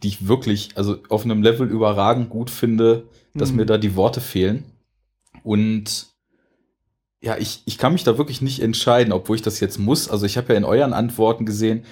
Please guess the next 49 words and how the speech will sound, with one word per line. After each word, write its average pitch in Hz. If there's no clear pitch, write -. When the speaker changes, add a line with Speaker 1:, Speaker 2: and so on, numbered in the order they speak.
Speaker 1:
dass 98
ab -
und 139
zu 139
zumindest 123
mal 113
gecheatet 113
wird. 113
Ähm, 107
Speaker 2:
Ja, 110
Speaker 1:
und 101
Speaker 2:
ja, 101
du 95
Speaker 1:
zumindest 110
Speaker 2:
darfst -
auch 117
sagen, 104
wenn 104
dir 113
es 98
nicht 98
gef-, -
also 104
wenn 110
du 110
keine 110
Antwort 110
hast, -
darfst 92
du -
das -
sagen. -
Speaker 1:
Nee, 113
doch, 127
also 95
da, 85
ich, -
ich 98
würde 120
dann, 104
ähm, 98
ich -
bin, 143
ich 120
bin 151
so 156
ein 135
bisschen, 120
äh, 101